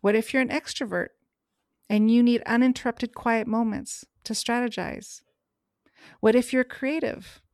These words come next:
and you have to learn business skills? What if you're an optimist who loves to wing it and all of a sudden you have to have a plan?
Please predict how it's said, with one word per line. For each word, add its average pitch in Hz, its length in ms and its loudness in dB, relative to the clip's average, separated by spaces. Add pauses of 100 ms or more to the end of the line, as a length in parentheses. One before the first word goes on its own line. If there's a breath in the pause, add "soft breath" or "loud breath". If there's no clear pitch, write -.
(360)
and 220 160 4
you 240 60 6
have 240 120 0
to 262 80 -2
learn 254 220 2
business 294 340 0
skills? - 600 -12 (480 loud breath)
What 180 160 2
if 190 180 -2
you're 240 100 4
an 240 80 2
optimist 214 800 -6 (320)
who 247 140 0
loves 233 280 -2
to 269 160 -2
wing 370 260 0
it - 380 -2 (220)
and 185 140 -6
all 214 140 -2
of 247 60 0
a 285 60 -4
sudden 226 560 -2 (220)
you 190 140 0
have 190 180 -2
to 202 80 -4
have 196 120 -4
a 208 60 -8
plan? 180 520 -6